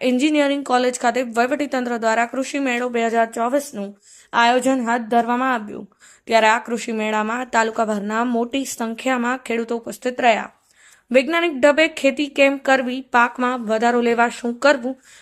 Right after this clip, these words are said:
બિયારણની ઉચ્ચમ ક્વોલિટીનો ઉપયોગ કેવી રીતના કરવો, ઓછી ખેતીમાં વધુ ઉત્પાદન મેળવી શકે તે માટે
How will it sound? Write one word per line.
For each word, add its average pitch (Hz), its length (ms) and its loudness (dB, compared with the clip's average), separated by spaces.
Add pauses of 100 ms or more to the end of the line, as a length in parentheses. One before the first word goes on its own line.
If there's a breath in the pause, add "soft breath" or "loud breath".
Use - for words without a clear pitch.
(120 soft breath)
બિયારણની 302 680 4
ઉચ્ચમ 294 420 0
ક્વોલિટીનો 269 680 0
ઉપયોગ 254 640 -4
કેવી 269 240 2
રીતના 285 400 0
કરવો, 240 500 0 (480 loud breath)
ઓછી 247 300 2
ખેતીમાં 226 580 -2
વધુ 220 260 2
ઉત્પાદન 233 520 0
મેળવી 254 260 0
શકે 247 340 -4
તે 233 160 -4
માટે 240 560 0